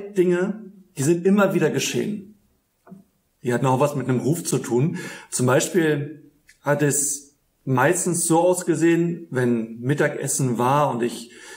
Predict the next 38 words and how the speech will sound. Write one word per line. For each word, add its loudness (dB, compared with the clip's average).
wir 4
lebten 0
damals 2
als -4
Familie 2
in -2
einem 0
zweistöckigen -2
Haus, 2
also -4
untere 2
Etage 0
und -4
obere 0
Etage -2
und -2
mein 0
Zimmer 0
war 0
oben 4
in 0
der -2
ersten -2
Etage. -6
Und, 0
ähm, 0
meine 2
Mutter 0
hat -4
meistens -2
gekocht -2
und -2
dann, 4
wenn 4
das 2
Essen -2
fertig 0
war, 0